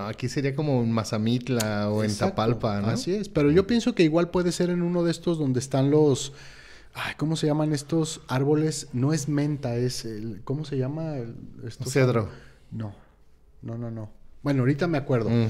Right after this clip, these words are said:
Speaker 2: Estos, eh, con los que hacen también té, pero no me acuerdo. Para vías respiratorias, justamente. Que
Speaker 1: Mm.
Speaker 2: hasta dicen, "No, por ahí búscate un árbol de", bueno, ok, ahorita me acuerdo. Así que, eh, es un medicamento para, eh, resfríos
Speaker 1: ¿Eucalipto?
Speaker 2: frecuentes,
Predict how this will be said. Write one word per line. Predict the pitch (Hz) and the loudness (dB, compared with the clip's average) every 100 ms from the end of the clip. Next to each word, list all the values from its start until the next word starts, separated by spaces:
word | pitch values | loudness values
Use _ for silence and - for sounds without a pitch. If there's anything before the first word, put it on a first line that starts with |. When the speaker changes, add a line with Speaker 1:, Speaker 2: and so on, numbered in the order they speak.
| 98 - 123 | -2 -10 -8
Speaker 2:
Estos, | 123 139 135 | -4 -4 -4
eh, | 120 | -6
con | - 113 | -4 -2
los | 113 | 0
que | 151 | 0
hacen | 139 160 | 0 -2
también | 143 123 127 135 135 | 0 0 2 0 0
té, | 120 101 - | 0 -2 -6
pero | 101 101 | -4 0
no | 117 | 0
me | 123 | 0
acuerdo. | 120 110 95 - - - - | 0 -2 -4 -8 -16 -20 -10
Para | - 104 | -2 0
vías | 104 123 | 2 2
respiratorias, | 135 139 120 101 120 107 101 | 0 -2 -2 -2 -4 -4 -6
justamente. | - 113 - 107 104 104 - - - - | -8 -10 -8 -8 -8 -10 -18 -20 -16 -4
Que | 104 | -2
Speaker 1:
Mm. | |
Speaker 2:
hasta | 104 107 | 0 0
dicen, | 117 131 107 | -2 -2 -4
"No, | 104 - | -6 -8
por | - 123 | -6 -4
ahí | 135 | -2
búscate | 160 170 180 - | -4 -6 -6 -6
un | 175 165 | -4 -4
árbol | 160 165 170 | -4 -4 -4
de", | 147 113 92 90 - - - | -2 -2 -4 -8 -18 -20 -8
bueno, | 147 139 - - | -8 -8 -10 -8
ok, | 113 101 101 | -4 -2 2
ahorita | 131 175 | 2 4
me | 165 | 2
acuerdo. | 131 110 92 - - - - - | 2 0 -2 -6 -12 -16 -8 -2
Así | 127 160 | 0 2
que, | - 196 196 139 | 6 6 6 2
eh, | 139 139 | 2 2
es | 143 165 | 0 2
un | 208 | 4
medicamento | 196 180 151 156 170 175 - | 4 4 2 2 2 0 2
para, | 160 170 175 - | 4 4 4 2
eh, | 127 127 123 - | 2 2 2 2
resfríos | 127 131 - 151 170 147 | 2 2 4 4 6 4
Speaker 1:
¿Eucalipto? | - 123 156 143 | 4 4 4 2
Speaker 2:
frecuentes, | 151 202 160 | 2 0 -2